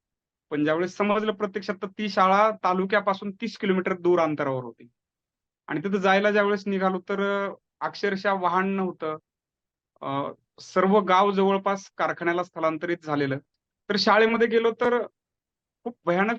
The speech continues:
परिस्थिती होती. वीस पट होता, त्यापैकी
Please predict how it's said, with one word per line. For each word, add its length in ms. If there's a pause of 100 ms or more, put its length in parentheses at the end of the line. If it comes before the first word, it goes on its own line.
परिस्थिती 400
होती. 240 (420)
वीस 380
पट 180
होता, 360 (280)
त्यापैकी 720